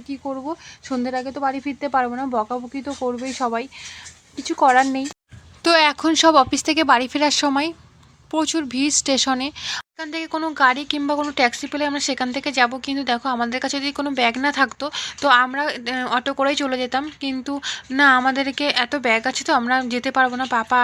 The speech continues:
আছে সাথে, তো আমাদেরকে কোনো গাড়ি করে যেতেই হবে। তো এইটা কম, একটু কমে বলেছিল বলে এই গাড়িটাতে আমরা উঠেছি। তো দেখো তোমরা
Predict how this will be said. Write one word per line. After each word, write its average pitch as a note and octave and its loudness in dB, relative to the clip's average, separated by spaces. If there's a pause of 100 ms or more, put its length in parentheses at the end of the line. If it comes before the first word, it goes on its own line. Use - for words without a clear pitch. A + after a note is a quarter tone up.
আছে A#3+ -6
সাথে, A#3+ -4 (500)
তো C4+ -2
আমাদেরকে B3+ 0
কোনো C4+ -4
গাড়ি A#3 2
করে C4 -2
যেতেই B3 -4
হবে। A#3+ -2
তো C4 -6
এইটা C4+ -2
কম, B3 -2 (120)
একটু C4+ -8 (100)
কমে B3+ -2
বলেছিল C4 -8
বলে C#4+ -4
এই C4 -2
গাড়িটাতে A#3+ -4
আমরা C4 -6
উঠেছি। B3 -6 (760)
তো E4+ 0
দেখো C4+ 4
তোমরা D4+ 0